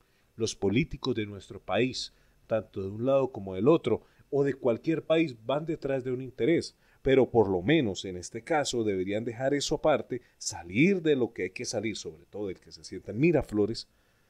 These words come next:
para poder empezar a enfocarse en lo que ellos quieren, sí, de, de diferentes maneras. Las cosas como son, familia. A mí me gusta hablarles así. Y yo sé que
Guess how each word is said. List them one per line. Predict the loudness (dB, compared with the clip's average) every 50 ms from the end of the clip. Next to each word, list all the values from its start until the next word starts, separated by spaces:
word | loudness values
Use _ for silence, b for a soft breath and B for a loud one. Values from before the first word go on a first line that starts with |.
| _ _ _ _
para | -12 -8 -8 -6 -8 -8
poder | _ 0 2 4 6 8 8 8 8
empezar | 6 2 -2 -6 -6 -6 -4 -4
a | -4
enfocarse | -6 -8 -8 -2 -2 -2 -2 -2 -2
en | -4
lo | -4 -4
que | -4 -6
ellos | -8 -8 -10 -8
quieren, | -2 2 2 2 2 0 -4 -4
sí, | -2 -2 -2 -2
de, | -4 -6 -10 -16 -18 _
de | -8 -4
diferentes | -4 -4 -4 -4 0 0 0 2 2 0 0 0
maneras. | -4 -4 -4 -4 -4 -4 -6 -10 -12 -18 _ _ _ -20 -20 _ _ _ _ _ _ _ _ _ _ _
Las | -4 -4 -4 -2
cosas | 6 8 8 8 8 6 2 2 0 -2
como | -6 -8 -8 -8 -12
son, | -10 -8 -6 -6 -6 -6 -6
familia. | -6 -8 -8 -8 -10 -14 -16 -18 -20 -20 _ _ _ _ _ _ _ _ _ _ _ _ _ _ _ _ _ _ _ _ _
A | -6 -2
mí | -2 2 2
me | 4 2
gusta | 2 0 -4 -2 -2 -2
hablarles | 0 2 2 2 0 0 -2 -4 -6 -8
así. | -14 -16 -16 -18 -18 _ _ _ _ _ _ _ _ _ _ _ _ _ _ _ _
Y | -4 2
yo | 2 2 4
sé | 4 4 2 2
que | 2 0 -2 -2 -6